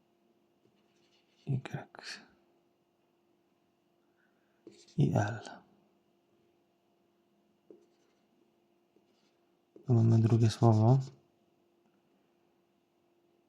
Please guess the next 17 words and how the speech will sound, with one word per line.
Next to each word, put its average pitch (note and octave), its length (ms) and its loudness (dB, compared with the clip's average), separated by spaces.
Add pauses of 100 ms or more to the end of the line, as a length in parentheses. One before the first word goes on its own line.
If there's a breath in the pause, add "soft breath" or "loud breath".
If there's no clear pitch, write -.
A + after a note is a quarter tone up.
(1000)
Aha, A#2 580 4
jedno, A#2+ 580 4
drugie. A2+ 640 4 (440)
Czy - 140 -10
ktoś A2 240 2
widzi A2 240 2
jeszcze G#2+ 300 0
jakieś A2+ 240 0
słowo? A2+ 320 2
Bo A2 140 2
ja A2 80 4
nie A2 180 4
widzę. G#2 380 4 (1600 loud breath)
A G#2+ 80 -4
to A#2 120 -2
pustak, A2 440 -4
nie? A#2 160 -2